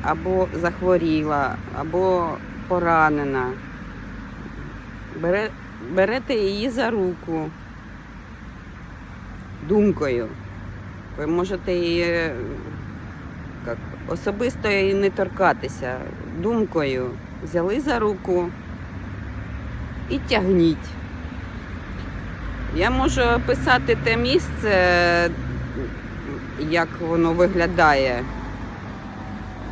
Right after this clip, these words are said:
Там сумерки, там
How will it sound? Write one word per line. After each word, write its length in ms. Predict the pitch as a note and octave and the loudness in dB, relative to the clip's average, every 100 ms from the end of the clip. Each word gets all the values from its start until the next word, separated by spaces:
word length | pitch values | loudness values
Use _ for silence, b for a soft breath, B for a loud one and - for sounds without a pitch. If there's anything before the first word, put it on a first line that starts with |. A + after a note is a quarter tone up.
| - - | -8 -4
Там 320 | F3+ F3+ G4+ - - | 0 4 2 2 2
сумерки, 720 | A#3+ F3+ D#3+ - - B2 B2+ - - - - | 4 4 4 0 -4 -2 -4 -6 -8 -8 -4
там 380 | E3 D#3+ D3+ | 0 0 0